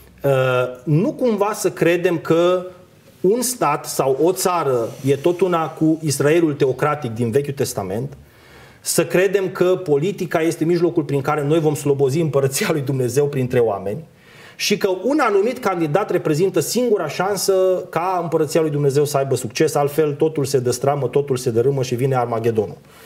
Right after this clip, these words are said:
Uh, asta ne permite să fim, uh, urmașii lui Hristos în orice împrejurare. Vor fi candidați, vor fi partide, uh,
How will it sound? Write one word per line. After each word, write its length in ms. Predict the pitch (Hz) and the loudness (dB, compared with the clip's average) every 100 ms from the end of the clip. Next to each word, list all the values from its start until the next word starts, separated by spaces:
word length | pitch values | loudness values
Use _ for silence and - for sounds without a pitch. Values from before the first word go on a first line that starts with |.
| - - - - - - | -20 -20 -20 -20 -20 -8
Uh, 80 | 131 127 123 120 120 - | -2 0 0 -2 -4 -8
asta 640 | - 214 269 - 185 165 147 | -2 -2 -2 -2 -2 -2 0
ne 160 | 147 | 0
permite 540 | 165 151 127 202 220 190 | 2 0 0 -2 0 -2
să 160 | 185 | -2
fim, 380 | 143 160 160 160 - - - _ _ _ - | -2 0 0 -2 -8 -20 -20 _ _ _ -6
uh, 180 | 120 120 - | -2 -2 0
urmașii 460 | 135 135 156 - | 0 2 0 0
lui 140 | 143 135 | -2 -2
Hristos 480 | 185 - 147 147 147 | -4 0 0 0 -2
în 160 | 135 | -2
orice 220 | 131 127 120 | 0 -2 -4
împrejurare. 640 | 110 107 110 104 98 101 - _ _ - _ | -4 0 0 0 -4 -10 -20 _ _ -20 _
Vor 240 | - 123 131 | -4 0 0
fi 180 | - 202 | 0 0
candidați, 720 | 175 170 151 127 104 - - | 0 0 0 0 -4 -12 -16
vor 220 | - 107 104 | -8 -4 -4
fi 140 | 139 | -2
partide, 580 | 135 127 - 131 113 - - _ _ | -2 -4 -4 -4 -4 -8 -20 _ _
uh, 380 | - 107 104 101 | -6 -4 -2 -4